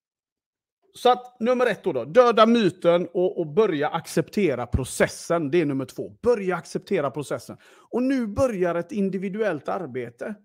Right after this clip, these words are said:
Det är för ja, det finns, eh, ramverk. Men jag skulle säga så här att fysisk aktivitet är psykisk aktivitet. Till exempel. Det är,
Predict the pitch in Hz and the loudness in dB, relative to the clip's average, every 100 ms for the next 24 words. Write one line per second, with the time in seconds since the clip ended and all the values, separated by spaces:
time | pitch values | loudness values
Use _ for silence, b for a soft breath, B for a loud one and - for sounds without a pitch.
0 | _ _ _ _ - 190 233 220 269 262 | _ _ _ _ -8 -6 -4 0 0 0
1 | 196 202 254 214 196 190 - 214 214 180 | -4 -6 -8 -10 -10 -10 -4 -2 -2 -2
2 | 220 220 139 113 92 - 214 247 233 240 | 0 -2 -4 -8 -10 -6 0 0 0 -4
3 | 240 254 214 160 170 143 120 120 - _ | -4 0 0 0 -2 -2 -4 -8 -16 _
4 | _ _ _ - - 262 262 - 247 - | _ _ _ -16 0 2 2 -2 -6 -8
5 | - 202 - 202 196 196 233 170 220 - | -4 -4 -4 -6 -6 -2 0 0 -2 -6
6 | _ _ _ - 233 254 185 120 104 _ | _ _ _ 0 2 2 0 -2 -8 _
7 | - - 240 170 - - 156 - - - | -10 -4 -2 -2 -4 -4 -6 -6 -6 -2
8 | 151 - 147 139 143 - - _ _ _ | -2 -2 -6 -4 -6 -8 -16 _ _ _
9 | _ _ - 294 277 - - - - - | _ _ -4 -2 -2 -4 -6 -6 -14 -20
10 | _ _ 254 285 247 | _ _ -4 -4 -6